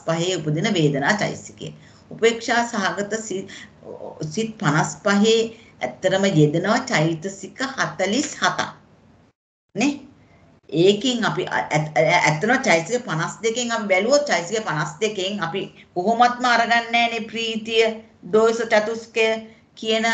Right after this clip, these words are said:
පහම අරගන්නේ නෑනේ. එතකොට පනස් දෙකෙන් පහක් ගියාම හතළිස්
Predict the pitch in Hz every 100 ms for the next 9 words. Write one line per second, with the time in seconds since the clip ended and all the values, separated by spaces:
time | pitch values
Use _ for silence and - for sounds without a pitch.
0 | 220 208 - - _ - 208 233 233 226
1 | 226 214 214 214 233 233 226 - - 202
2 | 208 202 175 185 - 185 202 202 175 165
3 | 170 175 185 196 220 262 180 156 202 294